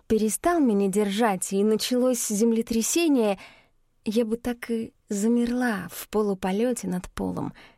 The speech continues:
Кощей вернул меня в вертикальное положение и прижал мою голову к своему плечу. Только сейчас я поняла, что у меня опять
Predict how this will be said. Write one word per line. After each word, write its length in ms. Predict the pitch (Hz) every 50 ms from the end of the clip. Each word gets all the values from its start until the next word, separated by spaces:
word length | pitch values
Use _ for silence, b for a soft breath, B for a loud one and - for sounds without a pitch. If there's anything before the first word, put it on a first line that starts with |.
| B B _ _ _ _ _ _ _ -
Кощей 380 | - 226 226 - - 339 349
вернул 420 | 247 226 220 196 190 180 160 156 151
меня 320 | 151 143 143 139 139 139
в 40 | 139
вертикальное 760 | 151 151 160 151 - - 139 127 - 131 120 131 139 143 143
положение 680 | - 175 170 170 180 196 202 311 370 359 339 320 302
и 60 | 277
прижал 380 | - 240 240 233 208 269 302 302
мою 280 | 277 254 233 220 202 180
голову 460 | 170 180 196 233 254 262 233 214 196
к 60 | -
своему 360 | - - 170 160 151 143 147
плечу. 400 | - - 117 104 - - - - - - _ _ _ _ _ _ _ _ _ _ _ _ _ _ _ -
Только 300 | - 190 180 - - 180
сейчас 460 | - - - - - 208 196 185 -
я 120 | - 147
поняла, 440 | - - 180 180 180 180 190 202 202
что 200 | 185 - - 190
у 40 | 196
меня 340 | 196 196 202 214 226 226 226
опять 540 | 220 - - 277 285 254 226 - - -